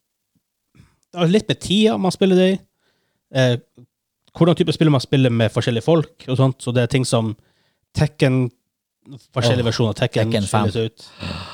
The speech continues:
Speaker 1: Eh, Dead or Alive. Ikke kjempebra slåssespill, men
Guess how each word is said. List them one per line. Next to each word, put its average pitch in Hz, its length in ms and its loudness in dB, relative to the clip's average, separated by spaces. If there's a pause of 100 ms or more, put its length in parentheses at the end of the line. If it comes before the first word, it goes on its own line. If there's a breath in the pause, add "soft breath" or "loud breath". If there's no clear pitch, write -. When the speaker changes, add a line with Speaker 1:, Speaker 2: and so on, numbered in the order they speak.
(240 loud breath)
Speaker 1:
Eh, 113 160 0
Dead 127 260 -2
or 117 120 2
Alive. 160 320 -2 (920)
Ikke 165 220 -2
kjempebra 180 560 -4
slåssespill, 240 640 -2
men 151 400 0